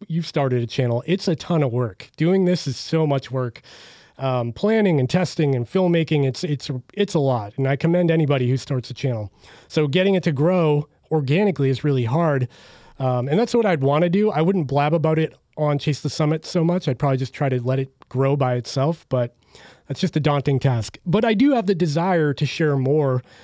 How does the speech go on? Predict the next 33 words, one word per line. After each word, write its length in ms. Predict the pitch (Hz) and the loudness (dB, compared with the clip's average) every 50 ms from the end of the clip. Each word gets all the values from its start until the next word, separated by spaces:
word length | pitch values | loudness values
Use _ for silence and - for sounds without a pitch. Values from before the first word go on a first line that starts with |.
| - - - _ _ - | -20 -20 -20 _ _ -6
Um, 440 | 135 127 127 123 123 120 117 117 - _ | -4 -2 0 0 0 0 -2 -4 -6 _
so 160 | - - 214 | 0 2 2
yeah, 260 | 220 240 254 185 113 - - - | 4 4 2 0 -2 -6 -6 -2
um, 180 | 180 175 175 - | 0 0 0 0
it's 120 | 170 160 - | -2 -4 -2
a 40 | - | 0
conundrum. 500 | 190 185 180 185 170 143 127 110 101 - _ _ - - - - - - - | 0 2 2 2 2 0 0 -2 -4 -8 _ _ -20 -20 -20 -20 -20 -10 -4
Uh, 280 | 160 165 165 165 165 160 160 156 - 185 165 160 180 | -2 0 2 2 0 0 -2 -2 -4 -4 -2 -2 0
moving 360 | 214 202 233 240 233 226 185 | 2 2 2 4 2 2 0
forward, 420 | - - 190 196 214 247 277 247 | 2 2 2 2 2 2 2 0
I'm 200 | - - 185 175 | 0 0 2 2
gonna 160 | 175 190 190 | 2 2 2
be 220 | 180 175 180 180 170 | 2 2 2 2 0
continuing 500 | - 180 160 - 185 190 190 196 196 196 | 0 -2 0 0 2 2 2 2 2 2
to 80 | 180 | 0
do 300 | 165 143 175 180 190 202 | 0 0 2 2 2 2
what 240 | 208 202 160 156 165 | 0 0 0 0 2
I 100 | 165 165 | 2 2
do 160 | 165 156 175 | 2 2 2
here, 300 | 190 160 165 202 208 226 | 4 4 4 4 2 2
you 120 | 220 175 160 | 2 2 2
know, 200 | 151 156 175 160 | 2 2 2 2
the 220 | 143 147 143 139 | 2 2 2 0
G 200 | 131 120 123 170 | 0 -2 -4 -4
P 140 | 147 - 170 | -2 0 0
S 160 | 175 165 - | -2 -2 -2
watches, 600 | 165 170 175 170 - 202 190 185 185 175 156 - - | 0 0 0 0 0 2 2 2 2 0 -2 -4 -6
um, 320 | 151 147 139 127 120 131 127 | -2 -2 0 0 -2 -2 -2
ultra 260 | 175 190 - - 196 | -4 -2 0 0 0
running, 440 | 185 185 185 180 185 180 180 170 - - - - - - - - _ - | 2 2 2 2 2 2 2 0 -2 -6 -14 -20 -20 -20 -20 -14 _ -4
uh, 160 | 123 120 113 | -2 -2 -2
trail 240 | - - 180 208 214 | 0 0 0 2 2
running. 420 | 208 214 208 202 202 202 196 190 | 2 2 2 2 2 2 0 -2